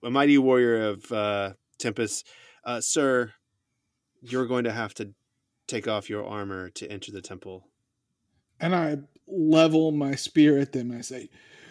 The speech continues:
Speaker 2: "Do you not recognize your master?"
Speaker 1: And <laughs> some people start laughing. <laughs> Um, and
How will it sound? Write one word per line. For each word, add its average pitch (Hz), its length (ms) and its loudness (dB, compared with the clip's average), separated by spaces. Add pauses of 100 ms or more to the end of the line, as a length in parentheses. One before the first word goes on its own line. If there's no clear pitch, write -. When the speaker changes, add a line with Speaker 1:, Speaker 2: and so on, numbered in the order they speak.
(280)
Speaker 2:
"Do - 180 6
you 110 140 8
not 104 360 8
recognize 98 920 4
your 170 160 4
master?" 185 840 2 (2750)
Speaker 1:
And 98 320 -16 (1000)
<laughs> - 360 -18
some - 320 -4
people 123 200 0
start 107 240 0
laughing. 98 460 -4 (840)
<laughs> 185 420 2 (840)
Um, 107 480 -8 (840)
and 98 300 -14